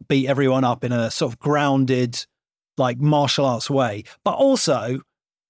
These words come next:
the, this cartoon lady will arrive and then there's a one-legged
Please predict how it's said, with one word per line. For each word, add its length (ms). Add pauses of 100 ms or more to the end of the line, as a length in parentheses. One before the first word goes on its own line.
(120)
the, 140
this 220
cartoon 520
lady 320
will 160
arrive 480
and 120
then 120
there's 160
a 80
one-legged 840